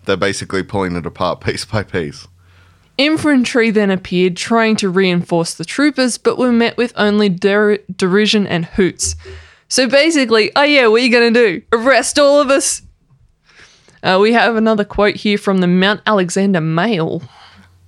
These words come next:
Speaker 1: Another dispatch had brought Chief Commissioner Reed to the scene of the action. The gentleman, apparently burning with wrath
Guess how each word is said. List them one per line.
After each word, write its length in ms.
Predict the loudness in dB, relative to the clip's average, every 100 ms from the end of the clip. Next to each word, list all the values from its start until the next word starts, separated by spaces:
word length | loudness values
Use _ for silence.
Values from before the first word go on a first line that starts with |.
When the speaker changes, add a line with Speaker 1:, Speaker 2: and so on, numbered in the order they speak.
| _ _ _
Speaker 1:
Another 400 | -2 0 2 0
dispatch 600 | 0 -2 -2 -4 -4 -4 -6
had 120 | -2
brought 280 | 0 -2 -2
Chief 300 | -4 -4 -4
Commissioner 540 | -2 -2 -2 -4 -4
Reed 460 | -2 -2 -2 -6 -6
to 100 | -8
the 100 | -8
scene 400 | -6 -6 -6 -8
of 200 | -12 -14
the 160 | -16 -18 -8
action. 600 | -8 -6 -6 -6 -6 -10 -18 -20 -20 _
The 140 | -2
gentleman, 640 | 0 0 0 0 0 0 -4
apparently 640 | -6 -2 0 0 -2 -4
burning 520 | -4 -2 -2 -2 -2
with 200 | -2 -4
wrath 500 | -8 -4 -2 -4 -10